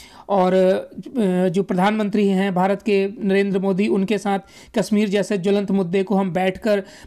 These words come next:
बातचीत के जरिए हल करना चाहते हैं।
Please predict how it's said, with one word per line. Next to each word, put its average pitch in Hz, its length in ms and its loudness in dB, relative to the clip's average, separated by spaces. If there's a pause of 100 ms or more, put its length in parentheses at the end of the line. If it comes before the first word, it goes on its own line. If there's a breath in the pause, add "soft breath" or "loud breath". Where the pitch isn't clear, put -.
बातचीत 185 460 0
के 202 200 0
जरिए 196 560 0 (140)
हल 214 120 2
करना 202 300 -2
चाहते 196 340 -2
हैं। 208 320 -2